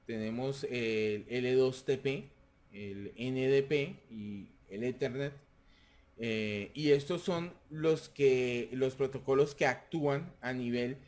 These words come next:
de la capa física y la capa de enlace.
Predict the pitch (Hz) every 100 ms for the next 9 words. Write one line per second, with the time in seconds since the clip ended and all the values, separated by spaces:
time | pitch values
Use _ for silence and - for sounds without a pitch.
0 | _ 127 127 117 113 - 135 135 - -
1 | 190 - 165 - 262 - _ - 123 113
2 | 110 104 117 127 - - 104 104 98 110
3 | 139 139 -